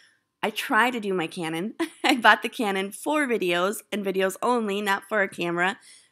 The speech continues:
But it's so much easier just to grab your iPhone out. But most of my videos are iPhone. Some of them are on my Canon Rebel. And very, very, very few, a little small percentage, are done through my MacBook on the, on the camera.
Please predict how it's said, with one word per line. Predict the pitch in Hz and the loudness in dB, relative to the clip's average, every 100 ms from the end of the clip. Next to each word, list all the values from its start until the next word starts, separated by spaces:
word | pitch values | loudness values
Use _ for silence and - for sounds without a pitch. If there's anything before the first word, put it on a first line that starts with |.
| - | -8
But | - 277 302 | 4 4 4
it's | - - | 0 -6
so | - 294 | -4 0
much | 302 302 | 2 0
easier | - 277 269 262 | -2 -4 -2 -2
just | 247 - | -4 -6
to | 226 | -2
grab | 233 226 | 0 0
your | 240 | 0
iPhone | 214 226 214 202 | 0 -2 -4 0
out. | 175 - _ _ _ 196 | 0 -2 _ _ _ 4
But | 208 | 4
most | 214 269 330 | 4 0 2
of | 339 | 0
my | 277 | 0
videos | 247 240 233 | 0 0 2
are | 208 | 6
iPhone. | 170 185 190 180 185 - _ | 8 6 4 0 0 -6 _
Some | - 247 262 | -4 0 2
of | |
them | 277 269 | 2 2
are | 226 | 2
on | |
my | 220 | 2
Canon | 214 208 202 202 | -2 -4 -2 0
Rebel. | 240 226 185 - - - | 0 0 -2 -4 -18 -10
And | 214 214 | -8 -4
very, | 262 311 339 | 0 2 2
very, | 285 269 247 | 2 -2 0
very | 233 247 254 254 247 - - | 0 0 0 -2 -6 -12 -4
few, | 262 240 190 180 175 | -2 2 2 2 0
a | 202 | -2
little | 254 330 | -2 -2
small | 302 240 202 | -2 2 2
percentage, | 202 190 190 175 175 - _ _ - | 2 -4 -2 -2 -4 -8 _ _ 2
are | 220 | 4
done | 214 208 | 6 4
through | 214 196 196 | 0 -4 -2
my | 208 | 0
MacBook | 226 302 - 175 175 | 0 0 0 -2 0
on | 180 190 | 0 2
the, | 180 180 - _ _ - | 0 0 -4 _ _ -2
on | 190 | -2
the | 190 | -2
camera. | - 330 254 165 - | -2 -2 2 2 0